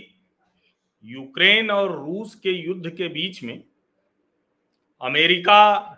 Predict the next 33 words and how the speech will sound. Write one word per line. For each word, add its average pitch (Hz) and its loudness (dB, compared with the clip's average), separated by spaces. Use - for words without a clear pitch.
जिस 170 -8
तरह 170 0
से 185 -8
रूस 165 -10
पर 156 -6
दबाव 147 0
बनाने 151 -6
की 156 -16
कोशिश 151 -12
कर 135 -8
रहा 117 -4
है, - -14
उसके 180 -2
बीच 277 0
में 277 -4
रूस 190 -6
के 254 2
राष्ट्रपति 214 -2
व्लादिमीर 208 -4
पुतिन 240 -10
का 214 0
एक 208 -4
निर्णय 190 0
अमेरिका 247 4
को 302 -2
और 269 4
ज्यादा 220 -2
चिढ़ाने 180 -4
और 214 -6
परेशान 156 -6
करने 113 -12
वाला 95 -16
है। - -20